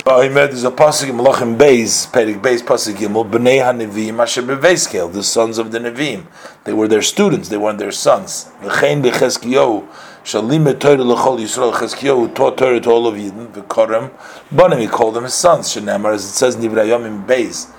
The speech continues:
Perik Beis, pasuk Beis, "Bni Ato Al Tishloch."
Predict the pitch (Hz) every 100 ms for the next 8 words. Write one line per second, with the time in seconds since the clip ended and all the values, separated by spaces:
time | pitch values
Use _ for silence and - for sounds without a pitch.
0 | - - - - 101 95 117 127 - 123
1 | 123 139 135 139 165 143 107 - 123 147
2 | 175 - - 180 185 165 151 143 160 147
3 | 139 - 90